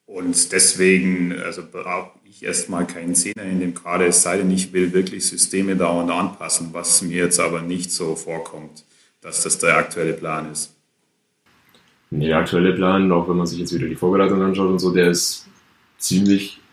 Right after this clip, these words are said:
Speaker 2: klar auf dieses Spielsystem zugeschnitten. Das heißt, der Plan A, der ist, ist völlig klar. Aber wie oft hatten wir es, dass wir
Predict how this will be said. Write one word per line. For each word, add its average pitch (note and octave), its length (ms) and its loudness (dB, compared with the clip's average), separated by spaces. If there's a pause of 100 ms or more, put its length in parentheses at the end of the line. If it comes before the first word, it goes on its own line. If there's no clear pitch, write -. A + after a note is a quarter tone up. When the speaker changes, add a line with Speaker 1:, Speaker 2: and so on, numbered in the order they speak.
(160)
Speaker 2:
klar F2+ 260 0
auf F2 160 2
dieses F2 280 2
Spielsystem F2 500 0
zugeschnitten. E2+ 560 -2 (400)
Das D2 160 -4
heißt, D#2 160 0
der E2+ 60 2
Plan E2 260 -2
A, E2+ 200 4
der G2 140 6
ist, - 220 -2
ist E2 240 -6
völlig F#2 280 2
klar. E2+ 380 0 (640)
Aber E2 340 -4
wie F2 80 2
oft E2+ 220 2
hatten F#2+ 240 2
wir G2 80 4
es, F#2 80 0
dass F#2 200 0
wir F2+ 300 4